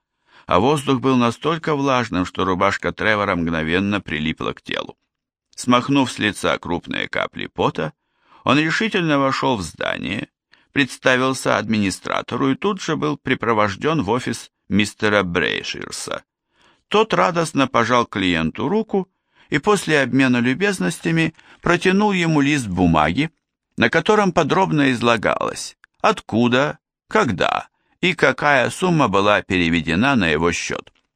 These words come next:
Так Тревор узнал, что сто тысяч долларов были получены из первого банка Айовы через небольшую компанию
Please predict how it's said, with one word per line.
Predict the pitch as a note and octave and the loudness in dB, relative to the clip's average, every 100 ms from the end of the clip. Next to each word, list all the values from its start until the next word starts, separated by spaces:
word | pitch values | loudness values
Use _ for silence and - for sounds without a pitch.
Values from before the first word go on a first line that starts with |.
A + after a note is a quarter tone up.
| _ _ _ _ _ | _ _ _ _ _
Так | F3+ A3 - | 0 0 -2
Тревор | - D#3 D#3+ C#3+ A#2+ | 0 2 2 2 0
узнал, | F2 D#2+ D#2 G#2 D3 - _ _ _ - | 0 -2 0 0 -2 -8 _ _ _ -10
что | - D3+ | -2 0
сто | - - F#3 | 0 0 -2
тысяч | - D#3 C#3 A2 E2+ | 0 -2 0 -2 -2
долларов | E3+ F#3 E3+ D3+ C3+ | -2 0 0 0 0
были | A2 D3 | 0 0
получены | B2+ G#2+ A2 D3+ - C3+ C3+ | 2 2 0 -2 0 2 2
из | - G#2+ G2 | 2 -2 -2
первого | - B2 A#2 G2+ F#2+ F2 | -2 2 4 4 4 4
банка | E2 F2 D2 - G#1 | 4 2 0 -2 0
Айовы | D2+ D2+ D#2 F#2 D3+ - _ _ _ _ _ | 0 0 2 2 -2 -6 _ _ _ _ _
через | C#3 D3+ D#3 | 0 0 0
небольшую | E3 E3+ E3+ A3 G3 | 0 0 0 0 0
компанию | D3+ C3 - F#3+ F3 D#3+ - | 0 0 2 0 2 0 0